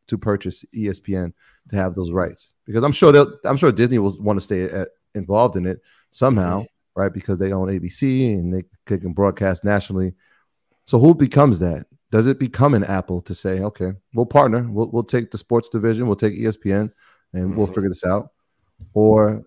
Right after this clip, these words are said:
Speaker 1: and this was an interesting one, and I didn't even think of it. What if a company like Fanatics decides that
Speaker 2: Mm-hmm.
Speaker 1: we are now your sports partner? They already have the merchandising,
Speaker 2: Yes.
Speaker 1: but they, but they don't have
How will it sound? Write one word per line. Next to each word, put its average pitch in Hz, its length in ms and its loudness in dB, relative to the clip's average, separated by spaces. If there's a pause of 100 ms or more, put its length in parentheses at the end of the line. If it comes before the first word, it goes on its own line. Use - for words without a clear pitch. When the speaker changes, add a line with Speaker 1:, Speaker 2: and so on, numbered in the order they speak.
Speaker 1:
and 107 100 0
this 120 140 2
was 95 120 -2
an 87 140 -6
interesting 101 500 -2
one, 82 280 -6 (140)
and 98 100 -4
I 98 40 0
didn't 98 140 0
even 80 140 -6
think 107 200 -2
of 78 120 -6
it. - 160 -8 (1040)
What 123 120 6
if 147 140 4
a - 40 -4
company 107 360 0
like 95 200 -2
Fanatics 95 800 -6 (120)
decides 90 480 -6
that 82 280 -8 (140)
Speaker 2:
Mm-hmm. 80 680 -14 (840)
Speaker 1:
we 127 260 6
are 101 80 8
now 90 180 0
your 87 180 -2
sports 90 320 -4
partner? 82 480 -8 (840)
They 117 100 4
already 123 300 6
have 107 160 4
the 92 80 -2
merchandising, 95 880 -2 (180)
Speaker 2:
Yes. 80 300 -10
Speaker 1:
but - 160 -8
they, 104 80 -8 (280)
but 104 160 -4
they 101 120 -2
don't 110 300 0
have 98 520 -2